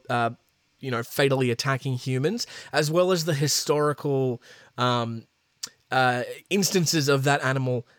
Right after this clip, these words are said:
attacking people and killing people. So that's what we're kinda talking about today. So even if an animal is, um, not necessarily a man-eater, say it's a herbivorous animal like, um,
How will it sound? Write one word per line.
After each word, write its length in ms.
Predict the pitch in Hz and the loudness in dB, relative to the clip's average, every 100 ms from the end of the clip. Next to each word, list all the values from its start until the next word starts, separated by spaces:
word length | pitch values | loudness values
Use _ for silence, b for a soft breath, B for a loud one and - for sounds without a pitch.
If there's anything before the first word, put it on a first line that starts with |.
| b - | b -10
attacking 460 | - 185 170 - | -2 0 0 -2
people 320 | 131 139 131 120 | -4 -4 -2 -4
and 100 | 117 | -2
killing 260 | 135 120 | -4 -4
people. 360 | 123 113 - 98 | -8 -12 -12 -8
So 220 | - 135 | 0 0
that's 340 | 156 160 156 | 0 -2 -2
what 140 | - - | -4 0
we're 120 | 139 | 0
kinda 220 | - 127 | 0 -2
talking 340 | 117 123 117 120 | -2 -4 -4 -6
about 120 | 117 | -8
today. 180 | 131 113 B B | -6 -8 B B
So 140 | 214 202 | -2 0
even 240 | 254 294 | -4 -2
if 100 | 254 | -2
an 80 | 240 | 2
animal 400 | 180 202 196 165 | 2 4 2 2
is, 300 | 151 147 139 | 2 2 0
um, 320 | 139 139 131 B B B | 0 0 0 B B B
not 280 | 143 165 165 | 0 0 2
necessarily 600 | 151 143 - 147 135 135 | 0 0 2 2 2 0
a 80 | 131 | -2
man-eater, 600 | 127 127 139 160 175 175 | 0 0 0 2 2 2
say 200 | 156 135 | 2 0
it's 140 | 127 | -2
a 60 | 131 | -4
herbivorous 540 | 151 135 151 151 139 | -2 2 2 2 0
animal 240 | 147 165 | 0 2
like, 320 | 151 139 131 131 | 4 4 2 2
um, 380 | 127 127 120 | 4 4 2